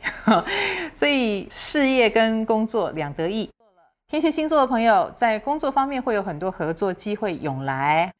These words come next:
那他们都是很看好你的，所以就不设限，总觉得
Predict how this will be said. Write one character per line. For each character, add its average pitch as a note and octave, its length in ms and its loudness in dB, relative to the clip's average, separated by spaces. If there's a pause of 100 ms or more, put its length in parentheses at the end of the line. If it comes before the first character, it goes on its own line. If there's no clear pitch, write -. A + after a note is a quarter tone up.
(180)
那 A3 80 4
他 C4+ 140 4
们 B3+ 120 4
都 A#3 120 4
是 A#3+ 100 2
很 G3+ 160 2
看 B3+ 180 4
好 G#3 160 4
你 G#3 160 0
的， F3 240 4 (140)
所 - 160 0
以 A#3 240 0
就 A#3+ 160 2
不 G3 160 0
设 D4 220 2
限， A3 280 -4 (240)
总 G#3 200 -2
觉 B3+ 120 4
得 C4+ 300 4